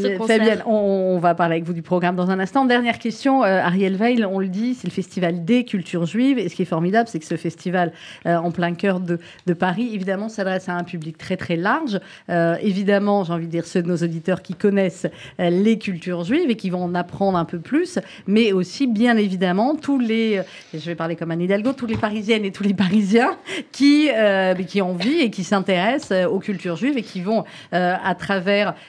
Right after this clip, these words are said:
Speaker 1: euh, ce, ce programme, ce festival du Fonds social juif unifié, eh bien, euh, apprendre. Et c'est, euh, l'une des missions du, du F S J U de,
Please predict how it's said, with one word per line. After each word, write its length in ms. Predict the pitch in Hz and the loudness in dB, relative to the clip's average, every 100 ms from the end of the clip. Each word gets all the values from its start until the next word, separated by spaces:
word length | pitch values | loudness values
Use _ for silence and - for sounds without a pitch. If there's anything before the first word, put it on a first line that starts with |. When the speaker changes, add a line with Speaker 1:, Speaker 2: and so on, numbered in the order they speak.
| - | -4
Speaker 1:
euh, 160 | 180 175 | -2 -2
ce, 320 | - 180 170 | -2 -2 -2
ce 160 | - | -6
programme, 560 | 175 - 220 214 220 214 | -8 0 0 4 2 2
ce 140 | 202 | -2
festival 580 | 175 247 - 240 226 214 | -2 -2 -2 0 2 2
du 80 | 190 | 0
Fonds 160 | 170 185 | -6 -6
social 380 | 190 180 196 | -4 -2 -2
juif 240 | 165 175 185 | -2 -6 -4
unifié, 500 | 180 175 - 254 277 - - | -4 -4 0 0 0 -10 -6
eh 80 | 175 | -4
bien, 340 | 165 202 214 175 | 0 2 2 0
euh, 20 | - - - | -4 -12 0
apprendre. 680 | 226 226 - 247 285 294 | 0 0 4 6 6 4
Et 180 | 233 202 | 2 0
c'est, 460 | 202 - 240 240 202 | -4 0 2 4 4
euh, 160 | 175 165 - - | 2 -2 -8 -6
l'une 400 | 165 170 220 233 | -2 2 4 4
des 100 | 214 | 4
missions 420 | 214 214 - 233 | 2 0 0 0
du, 320 | 202 190 185 180 | 2 0 -2 -2
du 260 | 175 190 | -2 -2
F 120 | 185 | 0
S 180 | 196 170 | -2 -2
J 100 | 185 | 0
U 180 | 220 254 | 2 2
de, 420 | 185 202 220 190 | 0 0 0 0